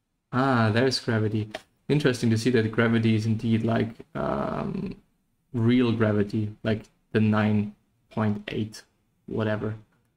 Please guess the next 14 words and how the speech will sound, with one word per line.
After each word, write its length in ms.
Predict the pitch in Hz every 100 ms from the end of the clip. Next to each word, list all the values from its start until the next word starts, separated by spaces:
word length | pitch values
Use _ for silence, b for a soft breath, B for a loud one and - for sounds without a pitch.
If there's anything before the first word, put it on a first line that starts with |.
| _ _ _ -
There 260 | 120 113
is 120 | 117 -
some 160 | 113
friction, 800 | 110 - - 156 - - 151 147 - -
also 320 | 127 123 120
the 80 | 113
simulation 680 | - 117 113 123 123 117
advanced. 800 | - 107 104 113 123 139 139 - _ _ _ _ _ _ _ _ _ _ _ _ _ _ -
Uh, 420 | 165 175 180 180
secondary 640 | - 156 151 147 139 139
constraints. 1160 | 139 127 - - 135 139 151 175 175 - - - _ _ _ _ _ _ _ _ _ _ _ _ _
Apparently 440 | 139 - 127 123
there's 220 | 120 120 117
nothing. 680 | 127 123 _ 143 139 139